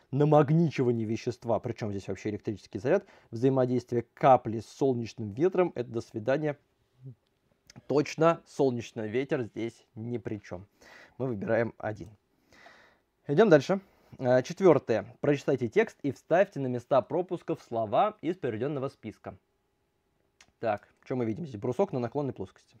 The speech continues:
Читаем. «Брусок равномерно скользит вниз по шероховатой поверхности наклонной плоскости». Шероховатой, значит, есть трение. «Сила трения, действующая на брусок, направлена как? Он скользит вниз,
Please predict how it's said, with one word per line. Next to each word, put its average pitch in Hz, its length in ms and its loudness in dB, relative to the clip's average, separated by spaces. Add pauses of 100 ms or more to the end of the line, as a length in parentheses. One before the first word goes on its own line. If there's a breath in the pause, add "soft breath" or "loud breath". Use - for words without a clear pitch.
(100)
Читаем. 104 360 -2 (420 soft breath)
«Брусок 139 520 2 (220)
равномерно 156 540 -2
скользит 151 480 -2
вниз 147 500 -4
по 160 280 0
шероховатой 147 680 0
поверхности 110 640 -4
наклонной 143 480 -6
плоскости». - 640 -14
Шероховатой, 113 600 -2
значит, 120 200 -6
есть 135 220 -8
трение. - 420 -10 (720 soft breath)
«Сила 214 220 4
трения, 123 400 2
действующая 139 520 -2
на 131 80 -4
брусок, 127 440 -4
направлена 156 580 2
как? - 380 -6 (180)
Он 165 320 6
скользит 143 640 -2
вниз, 123 360 -2